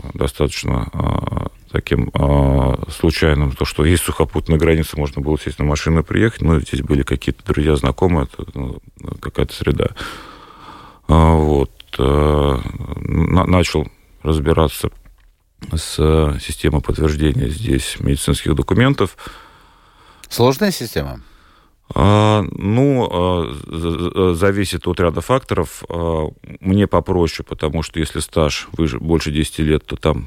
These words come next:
Speaker 1: процедура попроще. Если стаж меньше десяти лет, то это фактически, э,
Speaker 2: Заново
Speaker 1: все,
Speaker 2: надо?
Speaker 1: все, все учится заново. А, вот. Основная, а, проблема —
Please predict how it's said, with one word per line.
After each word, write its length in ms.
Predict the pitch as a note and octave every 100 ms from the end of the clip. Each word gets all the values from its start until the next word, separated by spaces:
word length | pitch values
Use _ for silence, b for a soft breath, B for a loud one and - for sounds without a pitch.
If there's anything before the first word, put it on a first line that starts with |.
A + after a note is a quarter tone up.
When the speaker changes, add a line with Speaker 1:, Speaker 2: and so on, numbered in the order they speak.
| -
Speaker 1:
процедура 560 | D2+ - D#2+ D#2 E2 C#2+
попроще. 580 | - D2+ - C3 - F2
Если 140 | -
стаж 320 | - D#2+ D#2+
меньше 260 | F2 E2 D2+
десяти 260 | D2 - D2+
лет, 200 | D2+ -
то 80 |
это 100 | D2+ -
фактически, 640 | D2+ - D#2 - - D2+ - - -
э, 840 | D#2+ D2+ D2 D2+ D2 - - - -
Speaker 2:
Заново 380 | D#2+ B2 B2+ F#2
Speaker 1:
все, 40 |
Speaker 2:
надо? 100 | D#2+
Speaker 1:
все, 140 | C#2+ F2
все 160 | - F2
учится 360 | E2 - -
заново. 500 | F#2 B2+ B2+ A2 F#2 B B B B B B B B B
А, 260 | - E2 E2+
вот. 300 | E2 C#2+ -
Основная, 720 | D#2 - F2+ F#2 F2 D#2 D2+ -
а, 380 | D2+ D2 D2 C#2+ -
проблема — 760 | - D2 D#2+ D2+ C#2+ C2+ A#1+